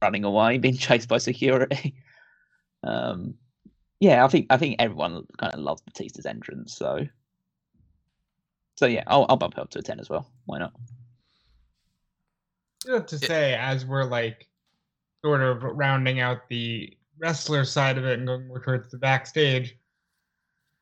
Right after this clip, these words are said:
Speaker 2: doing this recap is really showing me how much effort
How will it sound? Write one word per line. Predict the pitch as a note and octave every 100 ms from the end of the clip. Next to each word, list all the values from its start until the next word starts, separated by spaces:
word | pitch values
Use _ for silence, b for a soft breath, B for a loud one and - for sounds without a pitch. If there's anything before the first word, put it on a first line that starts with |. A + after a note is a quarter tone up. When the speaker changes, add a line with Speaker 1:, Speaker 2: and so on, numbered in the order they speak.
| _ -
Speaker 2:
doing | A#3+ B3+ A3
this | F3+ - -
recap | D3 G3 G#3 D#3 C3+ C3+
is | C3 B2+ D3
really | A#3+ A3 C3+
showing | - F#3 E3+ D3+
me | D3 C#3+ A#2+ G2 G2 _ _ _ _ _ _ -
how | D3+ D3+ D3
much | D3 C#3 C#3 - - -
effort | E3 - G3+ G3 F#3+